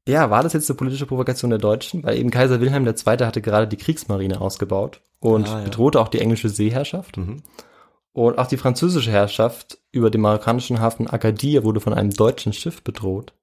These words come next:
Speaker 1: dem Schiff Panther.
Speaker 2: Mhm.
Speaker 1: Und dann war natürlich die Frage, hing es damit möglicherweise zusammen?
Speaker 2: Ja. <laughs>
Speaker 1: Und ja, man, man wusste es einfach nicht. Und Zeitungen boten inzwischen auch große Geldsummen für die Übergabe der Mona Lisa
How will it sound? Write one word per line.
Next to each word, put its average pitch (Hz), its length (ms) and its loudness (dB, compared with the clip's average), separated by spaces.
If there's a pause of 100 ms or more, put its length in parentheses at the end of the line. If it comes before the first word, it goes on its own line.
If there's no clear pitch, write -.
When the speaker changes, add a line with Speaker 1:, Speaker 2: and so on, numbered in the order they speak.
(120)
Speaker 1:
dem 101 100 -6
Schiff - 300 -10
Panther. - 400 -8 (500)
Speaker 2:
Mhm. 95 320 -8 (300)
Speaker 1:
Und 123 100 2
dann 107 120 6
war 107 60 6
natürlich 113 260 2
die 113 60 -2
Frage, 117 180 4
hing 113 160 2
es 104 140 -2
damit 104 300 -2
möglicherweise 143 540 -6
zusammen? 160 440 -12 (640)
Speaker 2:
Ja. 101 520 -4 (240)
<laughs> - 260 -4
Speaker 1:
Und 131 500 2 (260)
ja, 170 240 4
man, 123 160 4
man 143 160 2
wusste 196 240 -2
es 123 80 0
einfach 110 240 -2
nicht. 101 240 -4
Und 110 240 -4
Zeitungen 139 380 2
boten 131 220 0
inzwischen 131 320 -2
auch 113 120 -2
große 160 280 0
Geldsummen 123 440 2
für 113 120 2
die 110 80 2
Übergabe 117 520 0
der 101 80 0
Mona 101 200 0
Lisa 104 420 -2